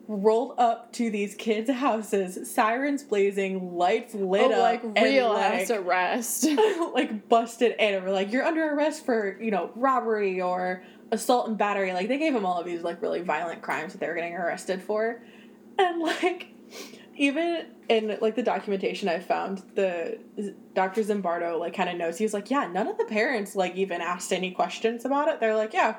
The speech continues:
Speaker 1: cool, my kid's getting arrested."
Speaker 2: Yeah, cool.
Speaker 1: <laughs> Like
Speaker 2: That sounds, that sounds right.
Speaker 1: Like, I, I get that you know that you're part of a study, but, like, they didn't tell them that they were gonna get picked up by police, so, like, <laughs>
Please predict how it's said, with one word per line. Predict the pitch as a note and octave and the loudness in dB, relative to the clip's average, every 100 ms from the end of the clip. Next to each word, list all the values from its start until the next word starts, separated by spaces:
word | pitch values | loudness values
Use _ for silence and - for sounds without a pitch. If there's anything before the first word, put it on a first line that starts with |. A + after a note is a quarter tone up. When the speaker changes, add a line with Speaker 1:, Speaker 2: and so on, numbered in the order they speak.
| - | -2
Speaker 1:
cool, | C4 | -2
my | A3+ | 0
kid's | G#3 C4+ A3+ | -2 -4 -2
getting | C4+ - | -4 -2
arrested." | F#3+ A3+ - - - - - - - - F#3+ | -2 -2 -2 -4 -4 -8 -20 -20 -20 -10 0
Speaker 2:
Yeah, | C4 C4 G4 | 2 4 2
cool. | B3+ | 2
Speaker 1:
<laughs> | |
Like | D#4 C#4+ | 2 2
Speaker 2:
That | A#3+ | -2
sounds, | A#3+ G#3 F#3+ - - | -2 -6 -8 -14 -4
that | B3 B3+ | -2 0
sounds | A#3 F#3 - - | -4 -6 -10 -4
right. | F3 F3 F3 - | -2 -2 -4 -2
Speaker 1:
Like, | C#4+ | 2
I, | C4+ - D4 | 2 2 0
I | |
get | C#4+ F4+ | 0 -4
that | F4 | -2
you | G#3+ A#3+ | -2 0
know | G3 F#3+ | 2 2
that | F#3 | 0
you're | F#3+ | -4
part | F#3+ F#3+ | -2 -2
of | F#3+ | -2
a | F#3 | -4
study, | - F#3+ G3+ G3 | -4 -2 -2 -2
but, | F3+ - A#3 | -2 -2 -2
like, | A#3+ F#3+ A#3 G3+ F#3+ - - - - - - G#3+ - | 0 2 0 -2 -12 -14 -20 -20 -20 -20 -20 -4 0
they | B3+ | 2
didn't | D4+ - | 0 -6
tell | - E4 A4+ | -4 -2 -2
them | G3 F#3 F#3 | -2 -2 -2
that | |
they | G#3 | -2
were | G#3+ | 0
gonna | A3 A3 | 0 -2
get | A3 - | -4 -2
picked | B3 C4 C4+ - | -2 0 -2 0
up | B3+ B3 | -2 0
by | A3 G#3+ | -2 -4
police, | - A#3 G#3+ A3+ - D#3+ F#3 - - | -2 -2 -2 -2 -4 -4 -6 -8 -2
so, | G#3 G#3+ G#3 | 0 2 0
like, | G3+ G3+ F#3+ | 0 0 0
<laughs> | D4 - - - - - - - - - | -2 -2 -8 -20 -20 -20 -20 -20 -20 -14